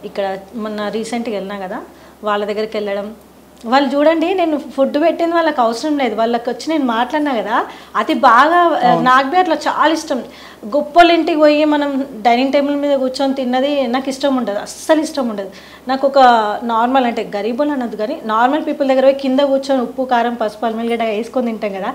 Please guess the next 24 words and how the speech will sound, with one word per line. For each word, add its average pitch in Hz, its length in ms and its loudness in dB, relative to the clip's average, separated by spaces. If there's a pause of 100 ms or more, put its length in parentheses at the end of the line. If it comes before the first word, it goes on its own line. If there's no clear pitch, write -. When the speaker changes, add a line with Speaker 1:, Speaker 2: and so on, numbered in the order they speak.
(240)
Speaker 1:
వాళ్ళు 247 160 6
ఇస్తారు 302 260 2
కదా 254 180 6
ప్రేమ, 254 320 0
నాకు 285 200 4
అది 233 140 2
ఇష్టం. 269 320 -6 (320)
నాకు 254 140 2
అట్లా 262 220 6
పోయి 330 220 4
ఉండమంటే 302 540 2
నేను 320 180 2
వారం 240 280 2
రోజులు 277 180 6
ఉంటాను, 254 200 2
కానీ 254 140 0
అట్లాంటి 269 300 0
వాళ్ళ 277 140 2
ఇంట్లో 269 160 -2
హాఫ్ 233 240 -2
అన్ 233 80 -4
అవర్ 233 100 -4
బి 247 80 -4
ఉంటా. 190 220 -8